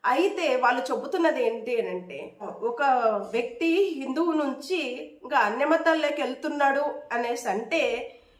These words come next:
ఈ యొక్క విశ్లేషకులు రేస్ చేసే పాయింట్ ఏంటి అని అంటే, ఆ యొక్క హిందూ మతంలో ఉన్న పేదవాడికి కావచ్చు, something ఎవరికైనా కావచ్చు, వాళ్ళ యొక్క వీక్‌నెస్ ని తీసుకొని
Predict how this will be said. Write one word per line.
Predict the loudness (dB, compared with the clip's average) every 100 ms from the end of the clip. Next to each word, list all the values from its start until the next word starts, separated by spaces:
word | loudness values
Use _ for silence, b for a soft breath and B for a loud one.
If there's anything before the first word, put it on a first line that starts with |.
| B
ఈ | 2 4
యొక్క | 4 2
విశ్లేషకులు | 2 -2 -6 0 0 2 -2 0 2 4 4 2 -2
రేస్ | 2 2 2 0 -2
చేసే | 0 -2
పాయింట్ | 2 2 2 0
ఏంటి | 0 0 -2
అని | -2 -2
అంటే, | -4 -2 0 -2 -8 -18 _ _ _ _ 2
ఆ | 4
యొక్క | 4 0 4
హిందూ | 4 4 -4 -2 0
మతంలో | 0 0 -4 -4 -2
ఉన్న | -2 -2 -4 -6 -12 _ -2
పేదవాడికి | 0 2 6 6 4 -2
కావచ్చు, | -2 -2 -4 -8 -8 -12 -8 -2
something | 0 0 -6 -4
ఎవరికైనా | -2 -2 -2 -2 -2
కావచ్చు, | -2 -4 -6 -4 0 0 0 -6 -8 4
వాళ్ళ | 4 4
యొక్క | 0 -2
వీక్‌నెస్ | -6 -2 0 0 0 0 2
ని | 0 0
తీసుకొని | -8 -6 0 2 2 -2 -2 -4